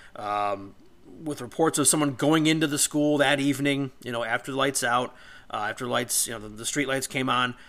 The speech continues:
Um, but, you know, it's Gary. Those calls come in all the frigging time. And Gary P D has far bigger fish to fry on a daily and nightly basis, especially at night,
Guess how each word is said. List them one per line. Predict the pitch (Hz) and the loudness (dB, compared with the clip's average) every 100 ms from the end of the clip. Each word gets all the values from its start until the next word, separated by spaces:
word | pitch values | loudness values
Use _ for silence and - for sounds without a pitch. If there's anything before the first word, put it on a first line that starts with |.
| - | -8
Um, | - 131 131 123 120 - - | 2 4 4 0 -8 -16 2
but, | 247 208 - | 10 10 8
you | 240 | 2
know, | 185 151 - | 6 6 4
it's | - 220 - | -2 -2 -2
Gary. | - 185 196 120 - - - - | 4 8 8 6 -2 -18 -20 -6
Those | 160 160 | -4 -2
calls | - 185 180 - | 2 4 4 2
come | - 170 | -2 0
in | 170 170 | 0 0
all | 135 139 147 | 0 4 4
the | 143 | 2
frigging | - 156 131 127 120 | -2 -2 0 -2 -4
time. | 113 98 90 - - - - | -4 -4 -6 -12 -20 -20 -18
And | - 113 117 110 - - - - - 131 | -8 -4 -4 -6 -14 -20 -20 -20 -20 -12
Gary | 113 170 220 214 | 4 8 8 6
P | - 202 | 0 -4
D | 170 190 196 | -2 -2 0
has | 165 143 135 | 2 2 2
far | - - - 135 156 | 0 -6 -2 2 4
bigger | 143 143 139 139 | 4 2 2 0
fish | - 127 - | 0 -4 -4
to | - | -6
fry | - 143 143 143 143 143 - - - | -6 0 2 2 0 -4 -16 -20 -14
on | 123 | -6
a | 117 | -6
daily | 113 120 131 131 | -6 -4 -2 0
and | 123 | 0
nightly | 123 120 | -4 -6
basis, | 120 113 120 - 123 - | -8 -8 -8 -6 -8 -8
especially | - 117 - | -8 -6 -4
at | 117 | -6
night, | 110 107 127 | -8 -8 -8